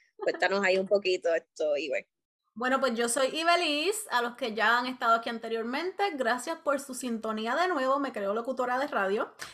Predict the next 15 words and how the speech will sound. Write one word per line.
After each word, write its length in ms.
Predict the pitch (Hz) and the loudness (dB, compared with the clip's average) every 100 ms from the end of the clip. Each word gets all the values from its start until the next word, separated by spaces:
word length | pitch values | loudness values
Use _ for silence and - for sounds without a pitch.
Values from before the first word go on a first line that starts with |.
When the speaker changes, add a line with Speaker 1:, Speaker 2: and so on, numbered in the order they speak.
| - | 0
Speaker 2:
Y 180 | 349 403 | 2 4
para 220 | 370 320 | 6 4
los 100 | 302 | 4
que 140 | 320 | 4
no, 120 | 285 | 4
pues 160 | 294 285 | 4 4
yo 140 | 254 | 4
soy 200 | 254 254 | 2 2
Ibeliz, 500 | 269 269 294 359 392 | 2 2 2 2 0
ella 260 | - 233 226 | -2 0 2
ya 140 | 233 | 2
dijo 200 | 233 254 | 0 -2
que 120 | 254 247 | -6 -2
es 100 | 320 | 2
Jaidi, 360 | 370 403 370 | 2 2 0